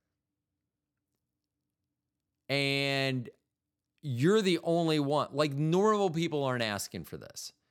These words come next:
Like, we li-, i-, in Johnson County, Kansas, they have, uh,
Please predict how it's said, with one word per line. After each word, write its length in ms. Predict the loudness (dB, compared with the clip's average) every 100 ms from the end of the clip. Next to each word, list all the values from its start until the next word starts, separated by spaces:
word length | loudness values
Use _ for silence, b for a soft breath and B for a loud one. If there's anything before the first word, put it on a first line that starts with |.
| _ _ _
Like, 200 | -2 0
we 180 | 2 4
li-, 140 | 4 4
i-, 300 | 2 0 0
in 180 | 0 2
Johnson 420 | 2 2 0 -4
County, 300 | -2 -2 -4
Kansas, 640 | -6 -4 -2 0 0 -2
they 260 | 0 0 0
have, 560 | 0 2 2 0 -2 -8 b b b b _ -8
uh, 680 | -4 -2 -2 -2 -4 -6